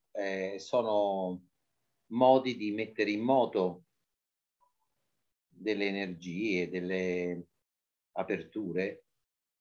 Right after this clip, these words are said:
che però spesso le parole stesse chiudono,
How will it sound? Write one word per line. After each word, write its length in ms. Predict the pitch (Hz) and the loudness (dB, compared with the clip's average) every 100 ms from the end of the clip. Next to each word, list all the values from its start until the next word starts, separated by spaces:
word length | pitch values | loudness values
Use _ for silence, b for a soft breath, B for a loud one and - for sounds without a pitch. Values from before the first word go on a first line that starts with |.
| _ _ _ _ _ _ _ _ _ _ _ _ _ _ - _ _ _ _ | _ _ _ _ _ _ _ _ _ _ _ _ _ _ -20 _ _ _ _
che 200 | 139 127 | -2 4
però 500 | 151 143 143 156 - - - | 8 12 12 10 6 -12 -18
spesso 640 | - - - 127 127 117 104 | -20 -2 2 4 2 0 0
le 140 | 95 | 2
parole 340 | 104 104 110 | 2 4 2
stesse 640 | 117 - 104 101 - 113 - | -2 -2 -2 -2 -6 -8 -4
chiudono, 680 | 147 156 98 92 85 - | -4 0 0 0 -2 -6